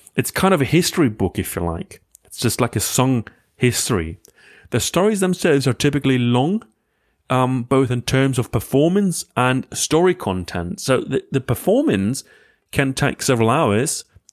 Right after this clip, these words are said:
even several evenings, and the events of the story may, um, cover even years or decades.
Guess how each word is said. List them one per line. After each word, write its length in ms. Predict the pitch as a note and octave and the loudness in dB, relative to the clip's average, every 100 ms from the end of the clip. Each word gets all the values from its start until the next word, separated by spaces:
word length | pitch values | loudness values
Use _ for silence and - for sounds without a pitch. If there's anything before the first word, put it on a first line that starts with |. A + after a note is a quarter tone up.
| _ | _
even 220 | D3+ D#3+ E3 | -4 -2 0
several 300 | E3 C#3 D#3 | 0 2 2
evenings, 680 | A#3+ A3+ F#2 F2+ - - _ _ _ _ _ - | 0 0 0 -2 -6 -8 _ _ _ _ _ -4
and 300 | C3 C3 - - | 0 0 -4 -6
the 200 | A#2+ C3 | -4 -2
events 480 | B2 A2 E3 A#3 - | -2 0 0 0 0
of 160 | D#3 B2+ | -2 -2
the 100 | A2 | -4
story 760 | - - E3 A3+ C3+ D#3 F#3+ _ _ _ | -2 -2 0 2 2 0 -4 _ _ _
may, 460 | B2+ C3+ C#3 D3 - _ _ _ _ - | 0 2 2 0 -4 _ _ _ _ -2
um, 260 | C#3+ C#3+ | 0 0
cover 300 | C3+ D#3+ D#3+ | -2 -2 0
even 340 | F3+ F3+ E3 D3 | 2 2 0 0
years 460 | B2+ C#3+ F#3 D#3 | -2 0 2 2
or 40 | C#3 | 0
decades. 800 | B2+ C#3+ - G2 F2 - - | 0 -2 -2 -6 -6 -10 -12